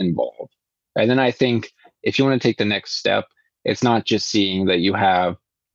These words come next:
two ticketing tools, right? Or these two similar tools with similar capabilities, but actually understanding how those capabilities function. So getting a more in-depth understanding of the tooling so that you make sure you're choosing the right tool for your organization. And I think that gets overlooked a lot 'cause it's a lot of,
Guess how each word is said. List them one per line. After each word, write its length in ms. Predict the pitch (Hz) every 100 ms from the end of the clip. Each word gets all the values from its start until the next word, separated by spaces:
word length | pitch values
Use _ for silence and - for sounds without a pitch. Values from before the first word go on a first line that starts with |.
| -
two 180 | - 101
ticketing 480 | - 95 90 90
tools, 480 | 92 101 92 87 -
right? 320 | 101 92 92 87
Or 160 | 82
these 240 | 78 95 -
two 240 | - 107
similar 460 | - 113 101 98 90
tools 300 | - 92 82
with 80 |
similar 280 | - 95 87
capabilities, 680 | 87 87 78 90 101 127 135
but 100 | 113
actually 320 | 92 120 120
understanding 500 | 101 95 - 92 90
how 180 | 95 95
those 200 | 92 90
capabilities 680 | - 104 92 95 92 82 -
function. 560 | - 85 - 90 87 - -
So 160 | 104
getting 240 | 101 110 104
a 40 |
more 300 | 98 95 92
in-depth 380 | 90 87 82 -
understanding 500 | 85 78 - 87 87
of 80 | 87
the 80 |
tooling 460 | - 110 123 135 143 _ _ _
so 120 | -
that 80 | 165
you 60 | 147
make 180 | 143
sure 140 | - 127
you're 100 | 104
choosing 540 | - 127 123 104 95
the 100 | 90
right 240 | 90 90 -
tool 400 | - 104 87 - - _ -
for 240 | 120 113
your 160 | 92 76
organization. 720 | 50 50 50 - - - - - _ _
And 80 | 107
I 80 | 113
think 280 | - 135 -
that 80 | 117
gets 200 | 113 -
overlooked 560 | 208 92 95 104 -
a 60 | -
lot 260 | - - -
'cause 100 | -
it's 120 | 98
a 40 |
lot 160 | 101
of, 100 | 98